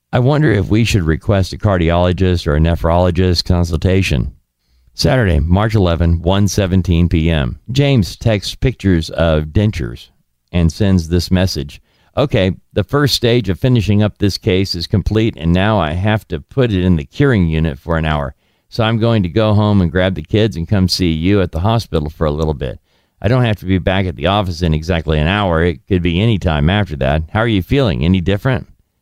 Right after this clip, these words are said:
Angela, they gave me heartburn meds, and I think I slept for a little while. James, yay, we're here. Saturday, March eleventh, three fourteen P M. Angela,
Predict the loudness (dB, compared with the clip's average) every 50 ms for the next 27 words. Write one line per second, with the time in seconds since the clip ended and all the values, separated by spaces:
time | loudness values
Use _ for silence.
0 | _ _ _ _ -2 0 0 0 0 0 0 0 -2 -4 _ _ _ _ _ _
1 | _ _ _ _ _ _ _ _ _ _ _ -4 -2 -2 0 0 0 2 2 2
2 | 2 2 2 2 2 2 0 0 -2 -2 0 0 0 0 0 0 0 0 0 0
3 | 0 2 2 0 -2 -2 -4 -4 -2 0 -2 -2 0 -2 -2 -2 0 -2 -2 -2
4 | -2 -2 -2 0 0 0 -2 -2 -2 -2 0 0 0 -2 -2 -4 -10 _ _ _
5 | _ _ _ _ _ _ _ _ _ -2 0 0 2 2 0 0 -2 -4 -6 -10
6 | _ _ _ _ _ _ _ -2 0 0 2 0 0 0 0 2 2 4 2 2
7 | 2 2 0 -2 -4 -6 -12 _ _ _ _ -4 -2 0 0 2 2 2 4 2
8 | 2 0 0 0 0 2 2 2 0 0 0 -2 -4 -4 -2 -4 -2 0 2 2
9 | 2 2 2 2 2 2 0 0 0 -2 -4 -8 -12 -18 _ _ _ _ -4 -2
10 | -2 0 0 0 0 0 -2